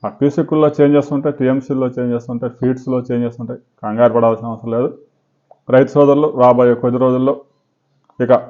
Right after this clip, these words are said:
సాగు పెద్ద ఎత్తున ప్రారంభించడానికి కృష్ణమ్మ కూడా కరుణించింది అని చెప్పవచ్చు. రాబోయే కొద్ది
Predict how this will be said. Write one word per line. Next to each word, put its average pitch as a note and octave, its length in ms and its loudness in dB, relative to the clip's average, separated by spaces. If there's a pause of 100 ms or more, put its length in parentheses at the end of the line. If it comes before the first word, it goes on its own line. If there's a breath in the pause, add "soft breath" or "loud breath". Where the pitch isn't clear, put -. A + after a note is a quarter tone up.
(180)
సాగు C#3+ 440 6 (460)
పెద్ద B2 140 2
ఎత్తున B2 300 2 (180)
ప్రారంభించడానికి A#2 760 0 (1080)
కృష్ణమ్మ F3 460 4
కూడా D#3+ 220 8 (200)
కరుణించింది B2+ 560 2
అని B2 100 -2
చెప్పవచ్చు. - 460 -10 (760)
రాబోయే C#3 340 2
కొద్ది B2+ 440 -2